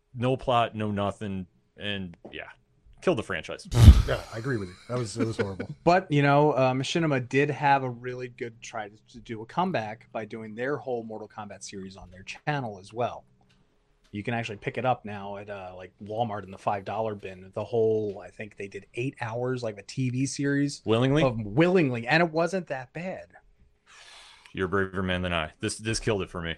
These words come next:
Speaker 3: Well, again, we, Machinima has done some good stuff, and more often it's fifty fifty with them. So my number two actually is going off that. It's Mortal Kombat Annihilation.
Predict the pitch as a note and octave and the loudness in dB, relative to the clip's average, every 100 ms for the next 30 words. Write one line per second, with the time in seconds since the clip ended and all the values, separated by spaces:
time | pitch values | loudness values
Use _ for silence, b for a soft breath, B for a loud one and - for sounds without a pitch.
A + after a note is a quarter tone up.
0 | _ - C3 B2+ C3 A#2 F#2 G2 G#2+ G#2+ | _ -4 -2 -2 -6 -6 -8 -10 -10 -10
1 | B2+ B2 A#2+ - C#3+ C#3 C3 B2 A#2+ A#2 | -12 -8 -8 -6 -4 -2 0 -2 -4 -6
2 | B2 A2 A2+ A#2+ A#2 A2 A#2 A2 G#2+ - | -8 -8 -6 -6 -8 -12 -8 -8 -8 -8
3 | G#2 - G2+ F#2 F#2 _ _ _ _ _ | -10 -10 -16 -18 -20 _ _ _ _ _
4 | A2+ A2 G2+ F#2+ - F#2+ F#2+ F#2+ _ _ | -10 -8 -8 -10 -10 -10 -10 -12 _ _
5 | _ A2 A#2 - A#2+ - G#2+ F2 - B | _ -10 -10 -8 -8 -6 -10 -12 -18 B
6 | B B - C3+ B2 G#2 B2 C#3+ D#3 D3 | B B 2 4 4 2 4 6 6 4
7 | C3 A#2+ D3+ C#3+ B2 A#2 - A#2+ A2+ A2 | 2 0 2 4 4 0 -4 -6 -6 -8
8 | - A2 G#2+ G#2 G#2 A2 G#2+ G2+ A#2+ A2+ | -8 -8 -8 -12 -10 -10 -10 -10 -8 -8
9 | A2 A2+ G#2+ G#2 G#2+ G2 G#2 A#2 - F#2 | -8 -10 -10 -12 -14 -10 -8 -8 -10 -18